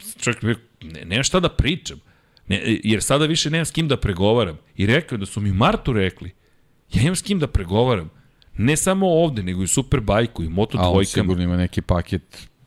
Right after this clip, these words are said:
Speaker 2: kao, koji, koji, koji može da koristi kao adut u svojim pregovorima.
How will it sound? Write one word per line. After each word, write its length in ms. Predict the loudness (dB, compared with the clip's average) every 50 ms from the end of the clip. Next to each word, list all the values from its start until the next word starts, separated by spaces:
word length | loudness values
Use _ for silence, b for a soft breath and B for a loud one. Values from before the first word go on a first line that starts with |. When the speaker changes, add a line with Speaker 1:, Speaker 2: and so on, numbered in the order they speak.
| _ -20 -20 -20
Speaker 2:
kao, 400 | -12 -6 -2 -2 0 0 -2 -6 -8 -14 -20 -20 -20 -20 -20 -20 -20 -20 -20 -20 -20 -20 -20 -18 -18 -18 -18 -18 -20 -20 -20 -20 _ _ _ -20 -16
koji, 280 | -8 -2 0 0 0 0
koji, 220 | 2 0 0 2 0 -2 -6 -8 -4 -2 -2 -2 -2 -2
koji 160 | 0 0 2 2
može 240 | 2 0 0 0
da 80 | 0 -2
koristi 420 | 0 0 -2 -2 -2 -4 -6 -4
kao 240 | -2 0 2 2 2
adut 220 | 2 0 -4 -8 -8
u 60 | -10
svojim 220 | -6 -4 -4 -4
pregovorima. 500 | -2 -4 -4 -4 -6 -8 -10 -12 -14 -20